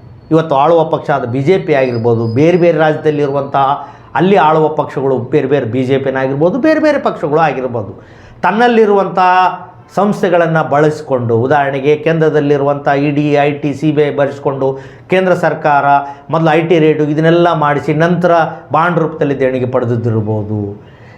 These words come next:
So ಈ ಎಲ್ಲ, ಆ, ವಿಚಾರಗಳನ್ನು ನಾವು ನೋಡಿದಾಗ ಇವತ್ತು ಆ ದೇಣಿಗೆಯನ್ನು ಪಡೆದು ಅವರಿಗೆ ಸಹಾಯ ಮಾಡಿರುವಂಥದ್ದು ಸ್ಪಷ್ಟವಾಗಿ ಗೊತ್ತಾಗ್ತದೆ.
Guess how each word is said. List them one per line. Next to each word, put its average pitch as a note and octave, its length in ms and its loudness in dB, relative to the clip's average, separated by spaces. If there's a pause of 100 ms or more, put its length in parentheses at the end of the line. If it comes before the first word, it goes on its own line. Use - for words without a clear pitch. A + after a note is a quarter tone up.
(200)
So B3+ 160 2
ಈ A3+ 220 2
ಎಲ್ಲ, C#4+ 280 4 (640)
ಆ, E3 140 2
ವಿಚಾರಗಳನ್ನು D#3+ 760 0
ನಾವು C3 240 -2
ನೋಡಿದಾಗ A2+ 540 0 (720)
ಇವತ್ತು D4 380 0 (560)
ಆ C3+ 240 0
ದೇಣಿಗೆಯನ್ನು A3+ 560 2
ಪಡೆದು G3 280 0
ಅವರಿಗೆ F3+ 220 0
ಸಹಾಯ E3 340 0
ಮಾಡಿರುವಂಥದ್ದು C3+ 640 -2
ಸ್ಪಷ್ಟವಾಗಿ G3+ 920 -2
ಗೊತ್ತಾಗ್ತದೆ. B2 720 -6